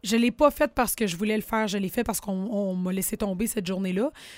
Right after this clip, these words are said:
Je devais aller pendant le temps des fêtes, justement, en journée de filles au spa avec une amie,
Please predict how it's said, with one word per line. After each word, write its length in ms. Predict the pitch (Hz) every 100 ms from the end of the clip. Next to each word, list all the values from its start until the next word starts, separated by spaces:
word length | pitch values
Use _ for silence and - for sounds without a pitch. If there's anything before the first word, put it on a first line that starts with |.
| -
Je 80 |
devais 180 | 190 214
aller 300 | 226 220 233
pendant 220 | - 214
le 80 | 202
temps 160 | 185 233
des 140 | 220
fêtes, 260 | - 240 208
justement, 580 | 190 - 208 220 214 190
en 80 |
journée 300 | 185 208 208
de 40 | -
filles 380 | - 240 233 190
au 100 | 170
spa 360 | - - 226
avec 240 | 214 180 -
une 100 | 202
amie, 300 | 185 202